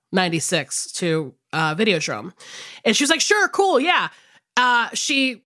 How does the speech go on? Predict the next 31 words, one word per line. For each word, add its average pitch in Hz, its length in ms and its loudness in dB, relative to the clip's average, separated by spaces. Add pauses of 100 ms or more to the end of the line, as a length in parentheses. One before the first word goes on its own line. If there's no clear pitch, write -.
put 285 200 0
the 320 120 2
fucking 294 420 -2
V 277 180 2
H 269 160 0
S 269 160 0
tape 220 220 0
underneath 277 480 0
her 247 100 -2
car 214 320 0
seat 170 340 -6
and 180 140 0
then, 180 140 2
like, 175 140 -2
forgot 175 360 -2
about 165 240 -2
it 156 100 -6
for 156 140 -10
two 147 220 -6
months - 340 -10
or 127 60 -10
something. 104 440 -10 (400)
And 220 200 2
then 214 340 0 (300)
the 220 80 2
next 262 200 2
time 254 160 0
I 233 60 2
went 220 160 0
into 196 160 0
Videodrome, 170 800 0